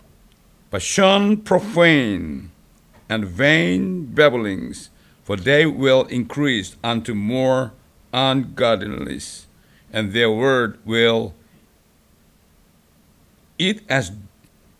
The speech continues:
eat as the, uh, do the canker, of whom is Hymenaeus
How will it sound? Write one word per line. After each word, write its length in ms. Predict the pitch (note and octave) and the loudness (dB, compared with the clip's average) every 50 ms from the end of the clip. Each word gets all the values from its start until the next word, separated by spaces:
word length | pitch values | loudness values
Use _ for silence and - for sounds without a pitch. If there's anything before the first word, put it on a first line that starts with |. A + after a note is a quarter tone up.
| _ _ _ _ _ _ _ _ _ _ _ _ _ | _ _ _ _ _ _ _ _ _ _ _ _ _
eat 240 | - - F#3+ F#3+ - _ _ | -2 -2 -2 -2 -6 _ _
as 360 | - B2+ A#2+ A#2+ A#2+ A#2 A#2 | -4 -2 0 0 -2 -4 -4
the, 280 | - G2+ G#2 B2+ C3 - - - | -8 -6 -2 0 0 0 -2 -6
uh, 60 | A2 | -10
do 500 | G2+ F2+ G2+ A#2+ F3 F3 E3 D3 C#3 C3 | -8 -6 -2 0 2 2 4 2 2 0
the 400 | A#2 G#2+ B2 A#2 A2+ A2+ A2+ A2+ - _ _ _ _ _ _ _ _ _ _ _ _ _ _ _ _ _ _ _ _ | 0 0 2 2 2 2 0 -4 -10 _ _ _ _ _ _ _ _ _ _ _ _ _ _ _ _ _ _ _ _
canker, 580 | - - G3 F#3 F3 - - A#2+ E2 C2+ - - - _ _ _ _ _ _ _ _ - | -2 0 0 0 0 -2 -4 -6 -6 -6 -10 -14 -20 _ _ _ _ _ _ _ _ -4
of 240 | A2+ G#2+ G2 F#2 | -2 -2 -2 -4
whom 480 | D#2+ - D3+ C#3+ A#2+ F#2 E2+ D#2+ D2+ - - - | -4 -2 -2 -2 -2 -4 -6 -8 -10 -12 -8 -4
is 520 | G#2+ G#2+ G#2 G2+ F#2+ E2+ - - - _ _ _ _ _ _ _ _ _ _ _ _ _ _ _ _ _ _ _ _ _ _ _ _ _ | -2 -2 -2 -2 -6 -10 -16 -20 -20 _ _ _ _ _ _ _ _ _ _ _ _ _ _ _ _ _ _ _ _ _ _ _ _ _
Hymenaeus 760 | - - A2+ C#3+ E3 F#3 F3+ E3+ D#3+ D3+ D3+ D3 C3+ - - | -10 -4 0 2 2 4 4 4 4 4 2 0 -4 -6 -12